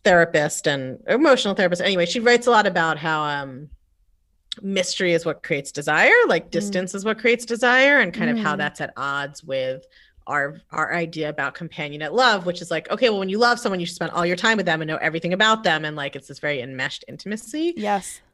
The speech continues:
Speaker 1: And so, um, I, uh, one of the things that I think is one of the positives for me of non-monogamy is, of ethical non-monogamy is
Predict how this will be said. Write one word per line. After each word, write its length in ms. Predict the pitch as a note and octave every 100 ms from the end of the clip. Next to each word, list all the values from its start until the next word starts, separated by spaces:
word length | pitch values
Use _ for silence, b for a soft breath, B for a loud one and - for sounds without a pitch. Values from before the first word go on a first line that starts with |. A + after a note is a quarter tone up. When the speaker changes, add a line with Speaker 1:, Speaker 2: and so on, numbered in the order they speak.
| -
Speaker 1:
And 160 | E3+ F3
so, 680 | F#3+ D#3+ D#3 D3 C#3 C3+ -
um, 440 | D#3 C#3+ C3 G#2+ G2 _ _ _ _ _ -
I, 800 | D3+ D3 C#3+ C#3 C#3 C3 B2+ - -
uh, 600 | C#3+ A#2+ A#2 G2+ F2+ - _ _
one 340 | F3 E3+ E3 D#3+
of 160 | D3+
the 80 | D3
things 300 | C#3+ C3+ C#3
that 80 | C#3
I 80 | B2+
think 420 | C#3 C3 - - _ _ D#3+
is 280 | C#3+ _ _
one 220 | E3+ G3
of 60 | G#3
the 80 | F3+
positives 720 | F3+ - - F3 E3+ C#3 B2+
for 180 | - C#3
me 340 | C#3+ D3 C#3
of 300 | A2+ B2+ C3+
non-monogamy 760 | C#3 C#3 C3+ C3 B2+ C3+ B2+ A2+
is, 260 | C3+ C3 -
of 100 | B2
ethical 340 | C#3 - A#2
non-monogamy 640 | C3 C3+ C3 B2 C3+ B2+ B2+
is 460 | D3 C#3 C#3 -